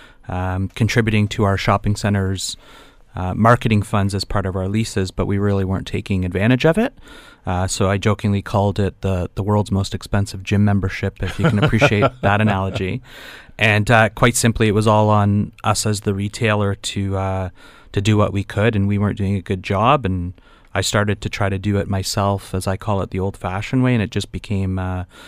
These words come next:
Speaker 1: a nightmare. And, uh, one day the light bulb went on, and three years later, here we are.
Speaker 2: This is the common story, uh, from entrepreneurs like yourself, uh, that see a problem, and instead of, s-, you know, "Oh, darn, what am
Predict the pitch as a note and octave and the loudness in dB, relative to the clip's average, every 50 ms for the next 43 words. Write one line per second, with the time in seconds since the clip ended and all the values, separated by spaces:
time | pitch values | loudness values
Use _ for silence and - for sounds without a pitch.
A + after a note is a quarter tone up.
0 | - - - - - - F2+ F#2+ F#2+ F#2+ - G2+ G2 G2+ G2+ A#2+ C#3+ C3+ - _ | -20 -20 -20 -12 -6 -4 -2 -2 -2 0 0 0 0 2 2 2 0 0 -4 _
1 | - - G2 F#2+ F#2+ F#2+ F#2+ F2+ - G2 F#2+ F#2+ F#2+ F#2+ F#2+ F#2 F#2 - - - | -12 -6 -4 -2 -2 -2 -2 -2 -2 -2 0 0 0 -2 -4 -4 -8 -14 -20 -20
2 | - _ - _ _ _ _ _ _ _ - G#2+ G#2+ G#2 G#2+ G#2+ G#2 G#2 G2 A2 | -20 _ -20 _ _ _ _ _ _ _ -2 0 2 4 4 4 4 4 4 4
3 | A#2 - - A2+ A#2 G#2 - A2 A2 A2+ B2+ D#3 F3+ E3+ B2+ G#2 G2 F#2+ G2 F#2+ | 2 4 2 2 2 4 4 4 4 6 6 4 4 4 4 2 2 0 -2 -4
4 | - - - - - - - - A2+ A2+ A2 A2 G#2 - A2 A2+ A2+ G#2+ G#2 A#2 | -6 -10 -16 -20 -20 -16 -6 -2 0 2 2 0 0 0 0 0 0 0 -2 -2
5 | A2 A#2 A#2+ A#2+ A2 - - _ - - - - - - - - - - B2 C3 | -2 0 2 0 0 -2 -6 _ -20 -20 -20 -20 -20 -20 -20 -20 -20 -6 -2 0
6 | D3 - - D3 A2+ A2+ - - A#2+ A2+ - - - A2+ B2+ C3+ C#3 C3 A#2+ G#2+ | 2 2 2 2 0 0 -4 -6 -8 -8 -6 -6 -4 0 0 2 4 4 2 2
7 | - - - B2 G2+ F#2+ F#2 E2+ D2+ F2 - - - A2+ G#2 G2 F#2+ F#2+ F#2+ - | 0 0 0 0 0 0 0 -2 -4 -8 -14 -16 -12 -6 -4 -2 -2 -2 -2 -2
8 | - A#2+ G#2+ G2+ F#2 F#2 G#2 - B2 B2 B2 B2 - - C3 B2+ A#2+ - C#3 A#2 | 0 0 0 2 0 -2 -4 -8 -12 -14 -14 -14 -10 -2 -2 0 0 0 -2 -2
9 | - G#2 G#2 G#2+ G#2 G2+ F2 G2 G#2 A2 G#2+ - A2+ F#2+ - - G#2+ G2 F#2+ E2+ | -2 0 0 2 0 0 0 0 0 0 0 0 -4 -6 -4 0 0 2 2 0
10 | D#2+ - - - - - - - - - - - G2 G#2 G#2 G2+ G#2 G#2 - - | 0 -6 -12 -20 -20 -20 -20 -20 -20 -20 -6 0 4 4 4 4 4 0 -2 0
11 | - D3 D3 B2+ G#2+ - - B2 A2+ A#2 A#2 A#2 G#2+ F2 F2 F2 F2+ - - B2+ | 2 2 2 2 2 2 2 4 4 4 4 2 0 -2 -2 -2 -4 -4 -2 0
12 | B2 A#2 A2 G2+ G2 - - - - - - B2+ B2+ B2+ A#2+ G#2+ F#2+ F#2 G2+ A#2 | 0 2 2 0 -2 -8 -12 -14 -14 -16 -16 -12 -8 -4 -2 -2 -2 -2 -2 -2
13 | A2+ G#2+ F#2+ F2 G#2+ A2+ A2+ A2 G#2+ A2 A2 A2 A2 G#2 | -2 -4 -4 -4 -4 -2 -2 -2 -2 -2 -2 -4 -4 -6